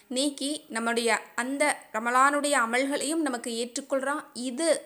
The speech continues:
இந்த நோன்பை வைப்பதின் மூலமாக இதனுடைய சிறப்புகளையும் நமக்கு அல்லாஹ் கொடுக்கறான்.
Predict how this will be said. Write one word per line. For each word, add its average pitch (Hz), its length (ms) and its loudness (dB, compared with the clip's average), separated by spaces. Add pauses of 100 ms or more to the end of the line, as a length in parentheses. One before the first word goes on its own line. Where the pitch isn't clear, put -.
(160)
இந்த 294 380 0
நோன்பை 320 400 2
வைப்பதின் 277 460 2
மூலமாக 240 480 -2
இதனுடைய 294 680 -2
சிறப்புகளையும் 262 540 -2
நமக்கு 226 300 -6
அல்லாஹ் 226 340 -4
கொடுக்கறான். 202 380 -8